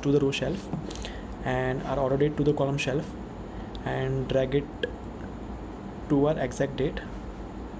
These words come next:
Or what I can do is, I just select to month, because exact date will be more number,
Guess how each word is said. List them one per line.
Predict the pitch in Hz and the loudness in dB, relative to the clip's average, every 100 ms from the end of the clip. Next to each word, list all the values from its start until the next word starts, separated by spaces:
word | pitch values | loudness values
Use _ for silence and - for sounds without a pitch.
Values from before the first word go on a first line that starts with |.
| - | -4
Or | 139 139 | 2 4
what | 139 | 4
I | 139 | 2
can | 143 | 4
do | 143 | 4
is, | 143 | 4
I | 139 | 4
just | 139 | 2
select | 135 131 | 0 0
to | 143 | 0
month, | 135 123 151 147 | 2 2 0 0
because | 135 139 135 | 2 2 2
exact | 139 131 127 | 0 0 2
date | 127 | 2
will | 143 | 2
be | 135 143 | 4 4
more | 135 127 131 | 4 2 2
number, | 131 123 151 | 2 0 0